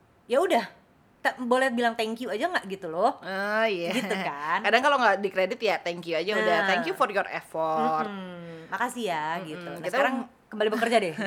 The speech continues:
Speaker 1: gitu kan.
Speaker 2: <laughs>
Speaker 1: <laughs> Ya nggak apa-apa juga, kadang-kadang kan kita soalnya, ya namanya juga kerjaan,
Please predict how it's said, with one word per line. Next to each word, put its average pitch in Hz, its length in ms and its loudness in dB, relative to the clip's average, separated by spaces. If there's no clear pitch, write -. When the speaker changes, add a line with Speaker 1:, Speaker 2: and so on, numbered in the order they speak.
Speaker 1:
gitu 226 220 2
kan. 220 200 4
Speaker 2:
<laughs> 240 580 2
Speaker 1:
<laughs> - 280 -8
Ya 226 100 -4
nggak 196 160 0
apa-apa 190 240 0
juga, 247 380 0
kadang-kadang 214 340 0
kan 359 140 -8
kita 339 260 -4
soalnya, 349 400 -4
ya 190 80 -20
namanya 202 260 -12
juga 233 160 -6
kerjaan, 190 840 -16